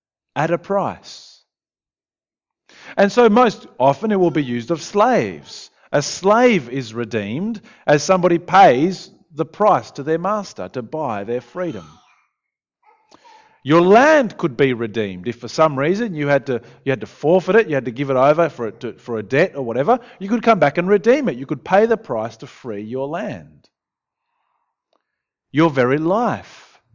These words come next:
could be redeemed. We saw in Exodus twenty-one the,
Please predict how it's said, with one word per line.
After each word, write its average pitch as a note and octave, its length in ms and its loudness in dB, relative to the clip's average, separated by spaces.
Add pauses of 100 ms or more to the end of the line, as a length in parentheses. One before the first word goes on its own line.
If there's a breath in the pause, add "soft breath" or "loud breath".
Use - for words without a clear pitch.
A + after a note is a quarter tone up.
(120)
could A2+ 160 -10
be G#2+ 180 -4
redeemed. F2+ 760 -12 (720 soft breath)
We C3 100 0
saw C#3 300 2
in C3+ 100 2
Exodus B2+ 400 -2
twenty-one B2 540 0
the, G#2+ 180 -4